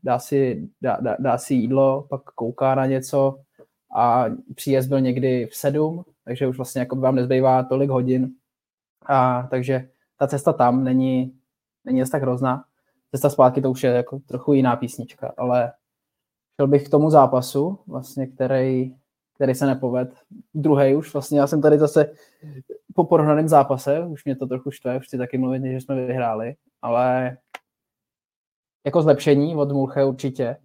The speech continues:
jako tam, tam, tam nebylo nic, tady, tady to bylo rozhodně lepší, ale podobný průběh, no, vlastně dvě třetiny vedeme, prohráváme,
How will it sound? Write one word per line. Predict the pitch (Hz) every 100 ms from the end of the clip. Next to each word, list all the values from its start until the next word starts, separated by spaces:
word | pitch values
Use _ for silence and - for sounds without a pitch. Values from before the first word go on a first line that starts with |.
| _
jako | - - -
tam, | 117 120 123 120
tam, | 127 123 120
tam | 123 127
nebylo | 127 135
nic, | 135 127 131 -
tady, | - 135 131 131 131 131 _ _ _ _ _ _ _ _
tady | - 131
to | 127
bylo | 131
rozhodně | 127 131 135
lepší, | 131 131 - 123
ale | 127 127 127 131 131 131 _ _ _ _ -
podobný | 139 135 139 139
průběh, | 143 151 160 -
no, | 120
vlastně | 120 120 131 127 - - _ _
dvě | 135 127
třetiny | - 135 143 139 131 113 123 - _ _ _
vedeme, | - 131 127 135 143 139 139
prohráváme, | - 123 123 127 127 131 135 135 127